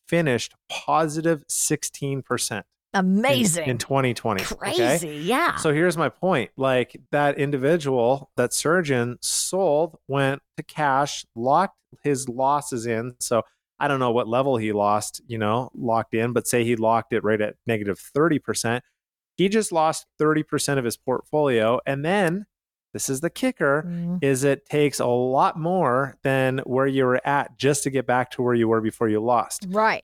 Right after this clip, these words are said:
Speaker 1: So if you have a thousand bucks and you lose fifty percent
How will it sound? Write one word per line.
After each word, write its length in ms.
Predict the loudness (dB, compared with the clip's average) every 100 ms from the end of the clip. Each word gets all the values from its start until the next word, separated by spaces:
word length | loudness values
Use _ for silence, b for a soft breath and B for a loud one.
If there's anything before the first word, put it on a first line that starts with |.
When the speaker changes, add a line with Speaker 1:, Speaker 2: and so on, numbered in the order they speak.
| -8
Speaker 1:
So 220 | 0 0
if 140 | 0
you 80 | 0
have 100 | 0
a 40 | 0
thousand 420 | 0 0 0 0
bucks 400 | -2 -2 -8 -14 -8
and 140 | -2
you 80 | 0
lose 320 | 2 2 0
fifty 380 | -2 -2 -2 -2
percent 500 | -10 -6 -2 -2 -4